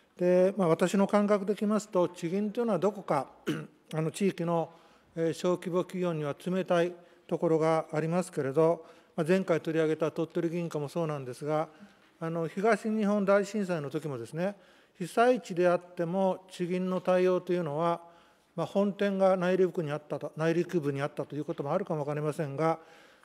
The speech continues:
どっかこの被災地の中小事業者に対しては、ちょっと人ごと冷たい対応がありまして、その点、沿岸部の信金というのは自らも被災して、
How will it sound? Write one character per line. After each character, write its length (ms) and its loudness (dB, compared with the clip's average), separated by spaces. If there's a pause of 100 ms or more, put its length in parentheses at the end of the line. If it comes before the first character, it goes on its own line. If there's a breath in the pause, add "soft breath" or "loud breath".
(140)
ど 80 2
っ 40 -4
か 180 2
こ 120 0
の 280 -2 (160)
被 100 -18
災 220 4
地 120 -6
の 280 -2 (160)
中 180 -2
小 300 2
事 100 -4
業 140 2
者 120 -4
に 100 -6
対 220 -2
し 60 -10
て 140 -4
は、 200 0 (380 soft breath)
ち 80 -8
ょ 40 -4
っ 20 -16
と 80 -4
人 200 2
ご 120 4
と 280 0
冷 140 0
た 160 2
い 60 0
対 200 2
応 60 4
が 80 2
あ 40 2
り 100 -4
ま 120 -4
し 120 -10
て、 280 2 (400 soft breath)
そ 140 -2
の 100 2
点、 200 2
沿 180 0
岸 220 2
部 80 2
の 100 2
信 260 -4
金 200 -6
と 140 -2
い 20 0
う 20 0
の 60 0
は 60 -2
自 220 0
ら 200 4
も 100 -6
被 60 -12
災 240 -2
し 100 -12
て、 260 0